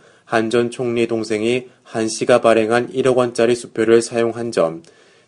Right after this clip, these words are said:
등을 여러 증거에 비춰 한 전 총리가 돈을 받은 것으로 인정된다며 한 전 총리에게 징역 이 년과 추징금 팔억 팔천만 원을 선고했다.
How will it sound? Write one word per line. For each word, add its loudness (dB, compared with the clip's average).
등을 2
여러 4
증거에 0
비춰 -4
한 -4
전 2
총리가 0
돈을 -2
받은 -4
것으로 2
인정된다며 -2
한 -4
전 2
총리에게 0
징역 -2
이 -8
년과 0
추징금 0
팔억 -2
팔천만 -4
원을 0
선고했다. -4